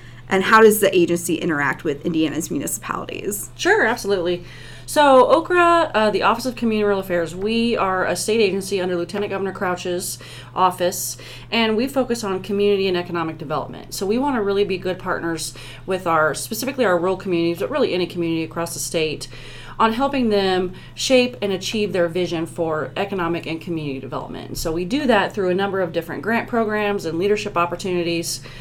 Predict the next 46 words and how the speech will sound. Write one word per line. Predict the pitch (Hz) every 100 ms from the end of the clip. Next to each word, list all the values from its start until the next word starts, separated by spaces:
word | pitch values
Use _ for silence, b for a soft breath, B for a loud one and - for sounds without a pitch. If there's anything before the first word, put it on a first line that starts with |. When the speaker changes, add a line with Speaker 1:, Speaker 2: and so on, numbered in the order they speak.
| B B B B
Speaker 2:
Um, | - 208
but | 202
we | 190
really | 247 359 254
are, |
we | 196 202
just | 208 233
wanna | 254
be | 202
that | 190 139
good | 196 -
partner | 185 - 165
for | -
those | 156 151 147 - B B B
local | 247 262 262
elected | 214 208 202
officials, | 165 175 165 160 165 - - B B B
um, | 165 156 143 - -
and | 185 180
those | 170 156
local | 196 208 208
units | 190 180
of | 170
government | 170 160 165 151
that | 170 -
really | 175 175 160 147 B B B
are | 180
looking | 202 220 240
for | 214
help | 202 190 190
and | 175
need | 180 180
some | 170
help | 175 156 156
with | 156 147
infrastructure | - 233 233 - 214 - 208 190 190 B B
or | - 160
economic | 160 - 143 151
development, | 175 214 208 208 190 -
quality | 190 170 156
of |
place, | 156 170 156 196
whatever | 285 269 214
that | 170 -
might | 147 -
be. | - -